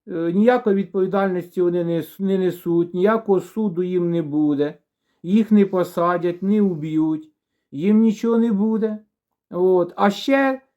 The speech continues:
е, через пару днів вони скажуть, що це Божа воля, Бог відмінив заповіді, він цього хоче, Бог, це є любов, убивать. От.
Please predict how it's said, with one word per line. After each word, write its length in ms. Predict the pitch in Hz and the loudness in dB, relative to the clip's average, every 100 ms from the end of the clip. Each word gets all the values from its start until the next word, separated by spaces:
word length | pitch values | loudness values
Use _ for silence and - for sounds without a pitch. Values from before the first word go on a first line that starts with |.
| _ - | _ -12
е, 440 | 151 156 165 165 156 151 156 | -6 -4 -2 -2 -4 -8 -4
через 260 | 196 185 185 | 2 2 2
пару 280 | 190 185 175 | 0 2 0
днів 220 | 170 175 | 0 0
вони 200 | 202 214 | 0 -2
скажуть, 520 | - 208 202 190 185 | -4 -4 -2 -4 -6
що 640 | - 196 190 190 190 185 180 | -6 -2 0 2 2 2 0
це 120 | 214 | -2
Божа 360 | 185 226 202 208 | 2 2 2 0
воля, 380 | 190 196 180 | 0 0 0
Бог 220 | 160 208 208 | 0 -2 -2
відмінив 500 | 180 165 180 190 165 | -8 -6 -2 -2 -2
заповіді, 800 | 123 147 147 160 180 175 233 - _ _ _ _ 131 | -2 -4 -4 -6 -6 -4 -8 -10 _ _ _ _ -4
він 240 | 175 208 | 2 2
цього 320 | 202 196 190 | 4 2 2
хоче, 460 | - 151 196 220 202 | 0 -2 -2 -2 -4
Бог, 400 | 175 190 180 - _ _ | -2 -2 -4 -8 _ _
це 200 | 185 202 | -2 0
є 180 | 180 156 | 2 2
любов, 760 | 143 120 131 139 175 196 202 _ _ - | 0 0 0 2 2 -2 -6 _ _ -10
убивать. 680 | 160 160 180 180 175 175 - _ _ _ _ _ _ _ _ _ | -4 2 2 2 0 -2 -10 _ _ _ _ _ _ _ _ _
От. 460 | 165 160 165 156 | -6 -2 0 -2